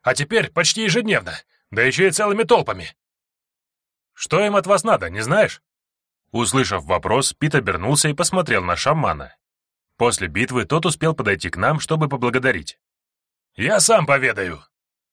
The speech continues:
ответил старик и перевёл взгляд на меня. «Пойдём за мной». Мы вернулись в убежище. Шаман повёл к месту, где находился его подушечный трон.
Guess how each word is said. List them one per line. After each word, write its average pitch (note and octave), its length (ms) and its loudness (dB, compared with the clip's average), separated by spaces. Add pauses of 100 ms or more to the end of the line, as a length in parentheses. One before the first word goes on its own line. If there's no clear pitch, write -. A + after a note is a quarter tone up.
(380)
ответил G#2 480 -2
старик F2+ 500 -6
и E3 120 -6
перевёл D3 380 -2
взгляд A#2 360 -4
на G2 60 -6
меня. A2 380 -8 (840)
«Пойдём D#3+ 380 0
за E3+ 100 0
мной». G#2+ 320 -4 (1000)
Мы C#3 420 -4
вернулись B2 420 -2
в C#3+ 60 -2
убежище. G2 560 -4 (640)
Шаман A2+ 440 -2
повёл A2 320 -2
к - 60 -14
месту, C#3 320 -4
где A2+ 160 -4
находился C3+ 540 -2
его C3 220 -2
подушечный A2+ 600 -4
трон. D2 320 -4